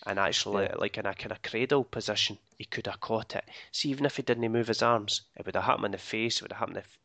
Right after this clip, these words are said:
Speaker 1: chest, something like that. He would have saved it without even having to save it. And yet he decides to bloody punch it.
Speaker 2: It was a crazy decision.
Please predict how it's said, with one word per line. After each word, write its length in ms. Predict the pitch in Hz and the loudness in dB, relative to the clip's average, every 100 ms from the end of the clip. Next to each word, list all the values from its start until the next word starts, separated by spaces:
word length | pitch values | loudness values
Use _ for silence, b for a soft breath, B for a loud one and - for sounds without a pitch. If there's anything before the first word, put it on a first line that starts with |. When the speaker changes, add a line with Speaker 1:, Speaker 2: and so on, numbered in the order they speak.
| _ | _
Speaker 1:
chest, 340 | - 113 110 - | 2 2 2 0
something 320 | 120 - 113 | -2 -4 -4
like 120 | 101 | -2
that. 120 | 98 B B B B | -4 B B B B
He 120 | 131 | -6
would 160 | 123 175 | -2 0
have 100 | 143 | 2
saved 360 | - 135 135 | 4 2 2
it 140 | 107 - | -2 -2
without 300 | 95 113 107 | -4 -2 -2
even 320 | - 104 107 | -4 -6 -6
having 300 | 104 101 - | -2 -2 -2
to 80 | - | 0
save 320 | - 104 107 | 2 2 -2
it. 100 | - - _ _ _ - | -6 -10 _ _ _ -6
And 180 | 98 101 | -4 0
yet 180 | 87 | 0
he 60 | - | 0
decides 460 | 107 - 101 104 - | -4 -2 -2 -2 -6
to 120 | - - | -10 -6
bloody 280 | 98 101 104 _ - | -4 -4 -4 _ -8
punch 300 | 107 101 - | -4 -2 -2
it. 80 | - | -4
Speaker 2:
It 380 | _ _ _ - | _ _ _ -4
was 100 | 107 | -2
a 40 | |
crazy 320 | - 127 113 | 6 6 6
decision. 460 | 95 - 90 87 | 0 -6 -10 -8